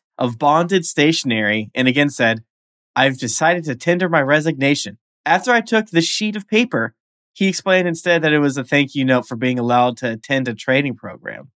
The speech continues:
<laughs> I have a very good sense of humor. I don't find either of these incidents funny.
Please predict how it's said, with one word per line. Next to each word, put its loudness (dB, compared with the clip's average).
<laughs> -12
I 2
have 2
a 4
very 2
good 2
sense 0
of -8
humor. -6
I 4
don't 2
find 2
either 2
of 2
these 2
incidents -2
funny. -2